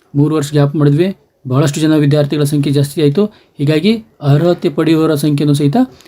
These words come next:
ಹೆಚ್ಚಾಗ್ತಾ ಬರುತ್ತೆ. ಮತ್ತು ಇನ್ನೊಂದು ಏನು ಅಂತಂದರೆ, ಇದು ನಾನು ಕ್ವಶನ್ ಪೇಪರ್ ಟಫ್ ಲೆವೆಲ್ನ ನೋಡ್ತಾ ಬರೋದಾಗಿತ್ತು ಅಂದರೆ, ಹಿಂದಿನ ಒಂದು ಕಿ-, ಮ್, ಯಾವುದು ಯೂನಿವರ್ಸಿಟಿ, ಮೈಸೂರು ಯೂನಿವರ್ಸಿಟಿ ನಡೆಸುವಂಥ ಪ್ರಶ್ನೆ ಪತ್ರಿಕೆ ಸಹಿತ ಟಫೇ ಇತ್ತು.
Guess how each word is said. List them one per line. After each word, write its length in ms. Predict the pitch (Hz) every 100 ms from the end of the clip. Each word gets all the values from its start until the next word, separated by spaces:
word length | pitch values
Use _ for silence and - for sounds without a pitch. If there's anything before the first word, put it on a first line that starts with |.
| _
ಹೆಚ್ಚಾಗ್ತಾ 460 | - 139 127 - -
ಬರುತ್ತೆ. 340 | 123 110 - 147 - -
ಮತ್ತು 160 | 185
ಇನ್ನೊಂದು 240 | 185 214 208
ಏನು 140 | 196
ಅಂತಂದರೆ, 320 | 175 156 156
ಇದು 320 | 190 165 185 185
ನಾನು 340 | 170 170 202 - - - _ _ -
ಕ್ವಶನ್ 260 | 156 202
ಪೇಪರ್ 280 | 196 185 185 180 170 165 147 -
ಟಫ್ 220 | 147 143
ಲೆವೆಲ್ನ 260 | 165 160 160
ನೋಡ್ತಾ 300 | 143 135 147
ಬರೋದಾಗಿತ್ತು 420 | 147 143 131 135
ಅಂದರೆ, 500 | 123 190 - - -
ಹಿಂದಿನ 300 | - 175 196
ಒಂದು 540 | 196 185 185 185 175 143
ಕಿ-, 120 | 147 143 - _ 147
ಮ್, 240 | 143 135
ಯಾವುದು 720 | 131 143 147 143 147 143 - _ -
ಯೂನಿವರ್ಸಿಟಿ, 460 | 151 131 175 - -
ಮೈಸೂರು 300 | 127 143 175
ಯೂನಿವರ್ಸಿಟಿ 400 | 175 170 - 165
ನಡೆಸುವಂಥ 380 | 160 143 160 147
ಪ್ರಶ್ನೆ 380 | 147 143 - 147
ಪತ್ರಿಕೆ 260 | 143 170
ಸಹಿತ 220 | 165 175
ಟಫೇ 340 | 185 131 143 165
ಇತ್ತು. 240 | 120 -